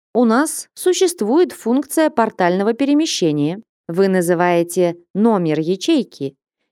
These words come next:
и мы вызываем её уже здесь. Такая функция появилась полгода назад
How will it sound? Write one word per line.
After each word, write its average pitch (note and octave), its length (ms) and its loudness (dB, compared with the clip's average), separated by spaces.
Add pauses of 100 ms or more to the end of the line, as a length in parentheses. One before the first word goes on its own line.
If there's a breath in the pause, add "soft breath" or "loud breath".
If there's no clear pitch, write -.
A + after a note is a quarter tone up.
и C#4+ 100 4
мы F4+ 160 4
вызываем A3+ 580 2
её F#3 340 0
уже G#3 300 2
здесь. C#3 520 -4 (400)
Такая E3+ 380 0
функция F3+ 580 0
появилась F3 540 0
полгода F#3+ 520 0
назад G#3 440 -2